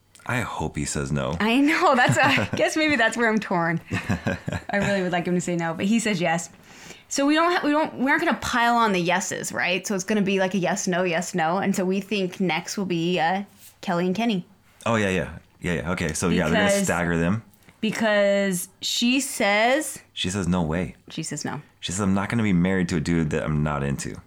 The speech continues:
Speaker 2: And he says yes.
Speaker 1: I think he says, yeah.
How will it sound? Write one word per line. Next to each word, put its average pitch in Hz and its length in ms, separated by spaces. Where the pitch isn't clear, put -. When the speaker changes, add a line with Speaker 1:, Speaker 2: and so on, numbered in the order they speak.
Speaker 2:
And 160 140
he 160 140
says 135 500
yes. - 380
Speaker 1:
I 80 60
think 82 120
he 76 60
says, - 200
yeah. - 180